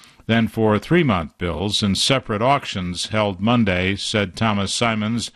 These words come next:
money market economist at Jefferies, L L C. It's possible that the buy side is steering clear of the three months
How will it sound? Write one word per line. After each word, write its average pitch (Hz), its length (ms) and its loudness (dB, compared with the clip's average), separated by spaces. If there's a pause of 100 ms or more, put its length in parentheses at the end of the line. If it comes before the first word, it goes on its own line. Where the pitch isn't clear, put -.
(340)
money 123 240 2
market 101 400 0
economist 98 640 -2
at 87 120 -4
Jefferies, 92 840 -4
L 104 240 -4
L 95 240 -2
C. 90 540 0 (560)
It's 92 180 -4
possible 127 640 -2
that 113 100 -10
the 95 60 -16
buy 123 280 0
side 87 520 -6
is 104 120 -4
steering 123 520 0
clear 151 400 2
of 82 100 -6
the 90 80 -6
three 120 260 -2
months 110 520 0